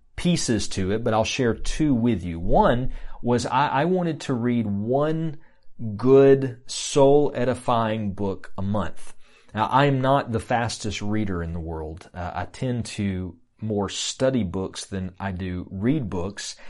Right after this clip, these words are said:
and I, I tend to start more than I finish. And so for me this year, it was I wanted to challenge myself to read a book each month,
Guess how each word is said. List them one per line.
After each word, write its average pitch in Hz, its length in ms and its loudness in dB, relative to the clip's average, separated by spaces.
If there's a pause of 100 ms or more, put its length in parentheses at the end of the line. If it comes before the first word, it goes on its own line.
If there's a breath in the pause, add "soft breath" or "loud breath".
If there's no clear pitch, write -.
(260 loud breath)
and 107 340 -2
I, 117 380 0
I 113 240 -2
tend 127 380 0
to 113 80 2
start 123 440 4
more 113 240 2
than 101 140 0
I 101 120 0
finish. 101 440 -4
And 104 120 -4
so 123 180 0
for 123 180 -2
me 185 220 2
this 139 260 2
year, 131 160 4
it 107 80 -2
was 113 340 0
I 127 200 2
wanted 147 360 0
to 113 60 -2
challenge 131 500 -4
myself 120 520 -4
to 104 120 -6
read 120 320 0
a 131 120 -2
book 95 480 -4
each 139 320 -4
month, 90 400 -8